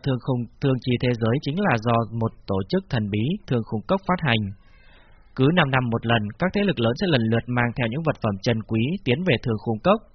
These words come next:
để đổi lấy thương khung tệ. Ở khung chi thế giới tình huống cũng không kém,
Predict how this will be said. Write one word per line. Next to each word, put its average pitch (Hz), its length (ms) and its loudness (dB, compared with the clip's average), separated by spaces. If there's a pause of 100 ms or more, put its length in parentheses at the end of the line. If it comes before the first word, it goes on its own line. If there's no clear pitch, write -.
(100)
để 139 120 4
đổi 117 240 2
lấy 104 180 0 (200)
thương 113 240 0
khung 107 260 -4
tệ. 117 160 4 (2750)
Ở 123 200 4 (840)
khung 156 260 0
chi 151 200 2
thế 147 80 2 (100)
giới 123 220 4
tình 123 160 0
huống 120 140 -2
cũng 190 100 -8
không 127 240 -2
kém, 113 200 2